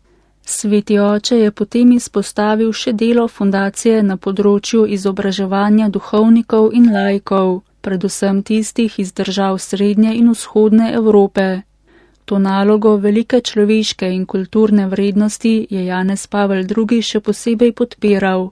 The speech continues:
je dejal Benedikt šestnajsti. Fundacija študentom iz držav, ki so v preteklosti trpele zaradi ideoloških pritiskov, omogoča študij različnih znanstvenih vej,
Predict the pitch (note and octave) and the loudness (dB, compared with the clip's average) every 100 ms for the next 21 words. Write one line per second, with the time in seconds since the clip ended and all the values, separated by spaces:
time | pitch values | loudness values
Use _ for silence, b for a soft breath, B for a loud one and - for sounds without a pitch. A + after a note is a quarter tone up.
0 | - F#3+ F3 F#3+ F#3 F#3+ F#3+ G3+ F#3+ G#3+ | -8 -6 -4 -4 -4 -4 -2 -2 0 -2
1 | G#3+ - - - G3+ F#3+ G3 F#3+ - G3+ | -4 -8 -14 -8 -6 -4 -6 -6 -6 -4
2 | F#3+ F#3 _ _ _ _ _ - G3 F#3+ | -4 -6 _ _ _ _ _ -4 -2 0
3 | F#3+ F#3 A3 G#3+ G#3+ - F#3+ G#3 G#3 A#3 | -2 -2 0 0 -2 -4 -2 0 0 2
4 | A3+ G#3 F#3 G3 G3 F#3+ G3 G#3 G#3+ G3+ | 0 0 -4 -6 -6 -2 0 0 -2 -8
5 | - F#3+ F3+ G3 - F#3+ F#3+ G#3+ G#3 - | -6 -6 -6 -8 -6 -6 -4 -4 -4 -4
6 | G#3 - G3 - G#3+ G3 F#3 F#3 F#3 F#3 | -4 -2 -4 0 0 0 -2 -4 -4 -2
7 | F#3+ G3 F3+ F#3+ F#3+ G3+ G3+ - A3 G3+ | -4 -4 -4 -2 0 0 0 -2 -6 -6
8 | - F#3+ - A3 - - A3 G#3+ - b | -6 -6 -2 -4 -4 -2 0 0 -4 b
9 | - G#3 G3+ G#3 A#3+ - A3 - - A3+ | -2 2 2 2 0 0 -2 -4 -4 -2
10 | A3+ A3+ G#3 G#3 A3+ A3 - A#3+ A3+ G#3 | 0 0 0 0 -2 -2 0 0 0 -2
11 | G3 F#3+ - A3 A3+ - G3+ G3+ F#3+ F#3 | -2 -2 -2 2 2 2 2 2 2 -2